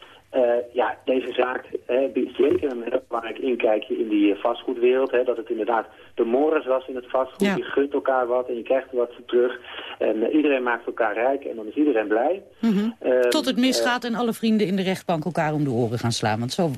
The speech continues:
Speaker 2: zo gaat het dan tenslotte.
Speaker 1: Correct. En dan
Speaker 2: Oké.
Speaker 1: zijn we halverwege het proces en dan is eigenlijk het Zwarte Pieten begonnen.
Speaker 2: Goed, Gerben van der Marel van het Financiële Dagblad. Gauw terug en hou ons, eh, deze week en volgende week op de hoogte. Dankjewel.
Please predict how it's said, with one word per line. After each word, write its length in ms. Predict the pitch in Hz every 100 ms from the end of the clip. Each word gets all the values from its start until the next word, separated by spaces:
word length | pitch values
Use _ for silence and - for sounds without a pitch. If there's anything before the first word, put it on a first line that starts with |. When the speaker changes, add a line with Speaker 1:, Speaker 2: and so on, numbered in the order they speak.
| -
Speaker 2:
zo 140 | 170
gaat 220 | 151 107
het 100 | 107
dan 120 | 147 131
tenslotte. 460 | 120 - 107 -
Speaker 1:
Correct. 400 | - - 135 -
En 60 | -
dan 100 | 123
Speaker 2:
Oké. 120 | 123
Speaker 1:
zijn 120 | 139 123
we 60 |
halverwege 400 | 120 139 127 131
het 100 | 123
proces 380 | - 117 135 127
en 80 | 127
dan 80 | 117
is 120 | 117
eigenlijk 220 | 123 117
het 100 | 123
Zwarte 240 | - 110 -
Pieten 240 | 175 -
begonnen. 380 | 95 - 85 80 - -
Speaker 2:
Goed, 280 | - - -
Gerben 300 | - 165 147
van 120 | 127
der 80 | 131
Marel 260 | 110 95 98
van 140 | 147
het 120 | 127
Financiële 420 | - 139 113 123 113
Dagblad. 380 | 139 - 170
Gauw 200 | - 247
terug 380 | 233 185 226 220
en 120 | -
hou 200 | 160 175
ons, 260 | 151 151 -
eh, 120 | - 135
deze 240 | 147 139
week 180 | 135 131
en 100 | 131
volgende 320 | - 127 131
week 240 | 120 117 -
op 100 | -
de 80 |
hoogte. 340 | 101 98 - - - - - - - - -
Dankjewel. 520 | 196 190 - 113